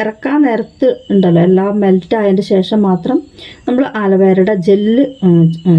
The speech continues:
ചേർത്ത് കൊടുക്കുക. ഇനി നിങ്ങൾ, ആ, പൗഡറാണ് ആഡ് ചെയ്യണമെങ്കിൽ, ഇപ്പോൾ, ആ, എന്തെങ്കിലും ഇപ്പോൾ,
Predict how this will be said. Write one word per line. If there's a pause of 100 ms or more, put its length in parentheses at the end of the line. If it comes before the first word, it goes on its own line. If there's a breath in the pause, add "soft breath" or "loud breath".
(120)
ചേർത്ത്
കൊടുക്കുക. (520 loud breath)
ഇനി
നിങ്ങൾ, (260)
ആ, (140)
പൗഡറാണ് (100)
ആഡ്
ചെയ്യണമെങ്കിൽ,
ഇപ്പോൾ, (180)
ആ,
എന്തെങ്കിലും
ഇപ്പോൾ,